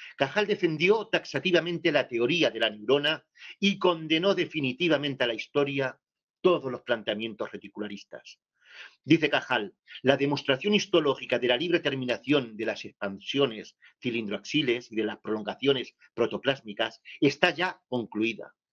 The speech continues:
Su consecuencia, la teoría de la neurona, es decir, de la unidad y de la independencia de la célula nerviosa, comprendidos todos sus apéndices, está sentado hoy en día, pues, sobre un número demasiado grande de hechos positivos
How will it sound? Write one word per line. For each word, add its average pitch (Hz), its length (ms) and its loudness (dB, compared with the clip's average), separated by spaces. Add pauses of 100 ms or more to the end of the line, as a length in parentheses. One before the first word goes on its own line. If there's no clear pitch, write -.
(500)
Su 151 160 2
consecuencia, 196 680 2
la 160 160 2
teoría 139 280 2
de 135 80 0
la 127 100 2
neurona, 180 480 0 (380)
es 156 100 4
decir, 131 340 -2 (540)
de 135 200 4
la 127 120 2
unidad 120 480 -4
y 123 100 -6
de 123 100 2
la 120 60 2
independencia 117 720 -2
de 101 80 0
la 101 160 -2
célula 107 340 0
nerviosa, 120 640 -2 (420)
comprendidos 156 720 2
todos 131 220 0
sus 104 100 -6
apéndices, 143 720 -2 (180)
está 147 280 0
sentado 151 680 -2
hoy 151 220 6
en 113 120 -6
día, 170 460 2 (580)
pues, 160 460 4
sobre 123 340 2
un 143 180 2
número 139 300 4
demasiado 123 500 0
grande 123 320 0
de 117 80 4
hechos 127 220 -4
positivos 123 680 -4